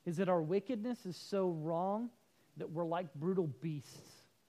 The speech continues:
Beasts. That's what he says. Go back to chapter three, verses eighteen through twenty-one.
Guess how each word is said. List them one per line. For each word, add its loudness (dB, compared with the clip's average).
Beasts. 6
That's -2
what 4
he 4
says. 6
Go 6
back 4
to -2
chapter 0
three, 0
verses 2
eighteen 0
through -6
twenty-one. -4